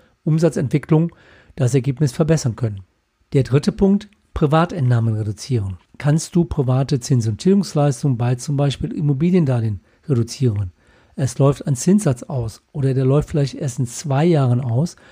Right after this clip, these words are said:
Du kannst aber jetzt durch ein Forward-Darlehen schon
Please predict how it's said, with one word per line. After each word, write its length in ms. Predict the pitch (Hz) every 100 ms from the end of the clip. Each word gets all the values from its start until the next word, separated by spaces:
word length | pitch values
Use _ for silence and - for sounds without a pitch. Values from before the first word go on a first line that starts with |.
| _
Du 120 | - -
kannst 320 | 135 135 -
aber 140 | 123
jetzt 540 | 123 113 143 - - -
durch 180 | 131 123
ein 140 | 110
Forward-Darlehen 800 | - 160 185 175 151 139 143 131 -
schon 460 | - 139 127 127